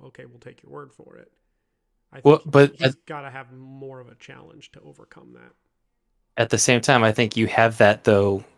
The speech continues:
Speaker 2: with Peter just going to any of the Avengers, and we, they show us why he's not gonna reveal who he is because of M J there at the end. But, like, all it takes is walking up to,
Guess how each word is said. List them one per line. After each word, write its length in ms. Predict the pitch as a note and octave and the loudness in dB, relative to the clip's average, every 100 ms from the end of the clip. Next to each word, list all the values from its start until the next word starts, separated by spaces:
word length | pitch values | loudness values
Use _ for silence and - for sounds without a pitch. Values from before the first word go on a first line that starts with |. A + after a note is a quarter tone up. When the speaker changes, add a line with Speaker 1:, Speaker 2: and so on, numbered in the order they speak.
| _ - | _ -4
Speaker 2:
with 240 | G#2+ - | -4 -4
Peter 320 | - A#2 G#2+ | 0 2 2
just 240 | G#2 G#2 - | 0 -4 -2
going 340 | G2+ G#2 G#2 | 0 0 -4
to 200 | - A2+ - | -4 -6 -4
any 300 | A2+ A2+ A2+ | -4 0 2
of 160 | A2+ G#2+ | 0 0
the 140 | G#2+ F#2 | 0 0
Avengers, 960 | F#2 G2+ A2+ F#2+ D2+ F2+ - - - _ _ _ _ | -2 -2 -2 -4 -4 -6 -6 -10 -14 _ _ _ _
and 280 | A2+ G2+ G2 | -4 -4 -4
we, 260 | A#2 A2 - - - _ | 0 0 -2 -16 -20 _
they 120 | A2+ | 0
show 280 | G#2+ - D3+ | 2 4 6
us 160 | A#2+ - | 4 2
why 380 | G2+ F#2 G2+ G#2+ | 2 4 4 2
he's 260 | A#2+ A#2 | 0 0
not 220 | B2+ A#2+ - | 2 0 0
gonna 180 | B2+ | 0
reveal 360 | B2 A#2 A#2+ A2+ | 2 2 2 2
who 180 | A#2+ A#2+ | 2 0
he 140 | A#2 | 4
is 180 | A#2 A#2 | 4 2
because 340 | A2+ G2+ G2+ F#2+ | -2 -2 -2 -2
of 100 | F#2 | -6
M 160 | F#2+ | -6
J 200 | F#2+ G2+ | -4 -4
there 160 | G2 G2+ | 0 0
at 120 | F#2+ | -2
the 160 | F#2 F#2 | -6 -6
end. 320 | G2 G#2+ A2+ _ - _ _ _ _ _ _ | -6 -6 -8 _ -20 _ _ _ _ _ _
But, 100 | A#2+ | -2
like, 240 | A#2 G#2 - _ _ _ - | 0 -2 -6 _ _ _ 4
all 200 | D#3 E3+ | 4 4
it 140 | A#2 | 0
takes 640 | - B2+ C3 - - - - | 0 2 2 0 -6 -6 -6
is 300 | B2+ A2 A2 _ _ | -4 -4 -6 _ _
walking 480 | A#2 G#2 G#2 A2+ G#2 | 0 0 0 -2 -2
up 300 | G2+ - - | -2 -4 -8
to, 600 | - - G2+ F#2 F2+ F2+ | -6 0 0 0 -2 -4